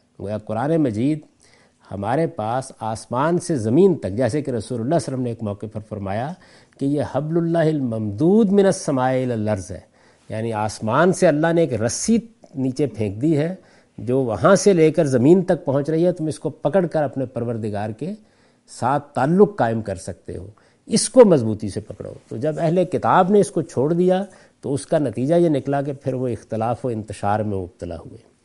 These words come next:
اور یہ انتشار اور یہ اختلاف ایمان کے بعد کفر کی طرف پلٹ جانے کا ہمہ نہیں بن گیا۔ یعنی اس کا جو نتیجہ نکلا وہ اتنا خطرناک نکلا۔ فرقہ بندی ایسی بری چیز ہے، یعنی فرقہ بندی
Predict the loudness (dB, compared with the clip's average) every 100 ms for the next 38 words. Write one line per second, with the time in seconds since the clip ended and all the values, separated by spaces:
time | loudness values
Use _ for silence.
0 | _ _ _ _ -4 -2 2 4 6 6
1 | 2 -4 -4 -2 0 -2 -2 4 6 4
2 | 0 -4 0 2 0 -2 -18 _ _ _
3 | _ _ -10 -6 -2 0 2 2 0 -2
4 | 0 0 0 -4 _ _ -6 0 0 0
5 | -6 -6 -8 -8 -10 -10 -8 -8 -8 -8
6 | -10 -12 -14 -16 _ _ -12 -8 -6 -8
7 | -10 -16 -20 _ _ _ _ -14 -10 -10
8 | -10 -10 -8 -6 -4 0 2 2 0 -4
9 | -6 -10 _ _ -16 -12 -10 -4 0 2
10 | 0 -4 -4 -4 -4 -8 -10 -12 -16 -20
11 | _ _ _ -8 -6 -2 -4 -2 -2 0
12 | 0 -2 -10 _ -6 -4 -2 -2 -2 -6
13 | -8 -12 -18 -20 -20 _ _ -14 -12 -10
14 | -6 -6 -4 -4 -4 -4